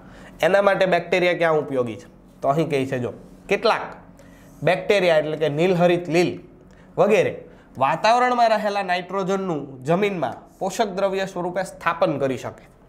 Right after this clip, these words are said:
આ પ્રકારે જમીનમાં નાઇટ્રોજનનું પ્રમાણ વધે છે, જેના લીધે જમીનની ફળદ્રુપતામાં વધારો થાય છે. આ સૂક્ષ્મજીવો સામાન્ય રીતે જૈવિક નાઇટ્રોજન સ્થાપક પણ કહેવાય છે.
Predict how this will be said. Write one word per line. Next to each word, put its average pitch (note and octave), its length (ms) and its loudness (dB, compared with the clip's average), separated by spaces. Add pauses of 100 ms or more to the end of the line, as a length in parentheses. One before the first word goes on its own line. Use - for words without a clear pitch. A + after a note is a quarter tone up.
(580)
આ F#3+ 160 2
પ્રકારે G3+ 540 2 (320)
જમીનમાં G3+ 600 2
નાઇટ્રોજનનું G#3+ 800 -2
પ્રમાણ F#3 300 0
વધે D#3+ 300 0
છે, - 140 -16 (380)
જેના F3+ 300 2
લીધે F3+ 500 -2 (320)
જમીનની E3 360 -4
ફળદ્રુપતામાં D3+ 1000 -2 (500)
વધારો C3+ 380 2
થાય G#2+ 200 -8
છે. - 140 -20 (460)
આ F3 120 4
સૂક્ષ્મજીવો F#3 920 -2 (280)
સામાન્ય F#3 520 0
રીતે F#3 420 -2 (320)
જૈવિક E3+ 600 0
નાઇટ્રોજન E3 800 0
સ્થાપક F#3+ 600 -4
પણ E3 180 -2
કહેવાય B2+ 400 -6 (500)
છે. - 100 -12